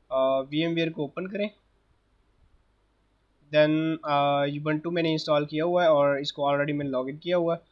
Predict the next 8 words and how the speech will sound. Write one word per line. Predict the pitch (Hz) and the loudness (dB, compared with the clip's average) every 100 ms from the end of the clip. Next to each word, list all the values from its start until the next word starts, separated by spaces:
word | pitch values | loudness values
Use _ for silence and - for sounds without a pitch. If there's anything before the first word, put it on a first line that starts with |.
| _ _ _ _ | _ _ _ _
तो | 143 135 135 | -4 0 0
just | 139 160 170 - | 2 0 0 4
आपने | 160 160 170 165 | 4 6 2 0
यहाँ | 156 147 151 160 | 0 -2 -2 -2
पे | 165 | -2
click | 151 147 160 | -6 -6 -2
करना | 160 | -2
है, | 165 | -2